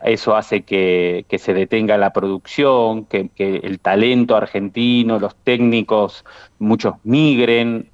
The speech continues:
a otros trabajos o, o a otros países donde es muy demandado el trabajo de los técnicos de, de acá, y, y todo por una reestructuración. Digo, los organismos se reestructuran permanentemente, las empresas se,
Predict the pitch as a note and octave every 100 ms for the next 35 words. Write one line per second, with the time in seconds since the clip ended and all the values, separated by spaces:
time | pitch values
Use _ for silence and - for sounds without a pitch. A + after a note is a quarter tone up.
0 | - G2 F#2+ A2 A#2+ A#2 A2 A#2 C#3 C3+
1 | C#3 C#3 - G#2 G2+ F#2+ G#2 G#2+ A2 G#2+
2 | - G#2+ C#3 D3 G#2+ G2 F#2+ G#2 G#2+ A2+
3 | G#2+ A2 G2 G2+ A#2 A#2+ A2 F#2+ - -
4 | F#2+ G2 G2 G#2+ - G2 F#2+ - G2+ F#2+
5 | F#2 F#2+ F#2+ - - F#2+ - F#2+ F#2+ C3+
6 | B2+ C3+ _ - - - _ - A#2 A2
7 | G#2+ G2+ G2 G2 F#2 F2+ - _ - -
8 | G#2+ G#2 C#3 C3+ A#2+ A#2 A2 G2+ G2 -
9 | - G2+ D3 F3+ G2+ F#2 G#2 F#2+ - F#2+
10 | G#2+ B2 A#2+ A2+ F#2+ - F#2 F2+ C3 G#2
11 | F#2+ F#2+ F#2+ G2+ G2+ A2 C#3 C#3+ G#2+ F#2
12 | G2 F#2 - A2+ G2 G2+ F#2+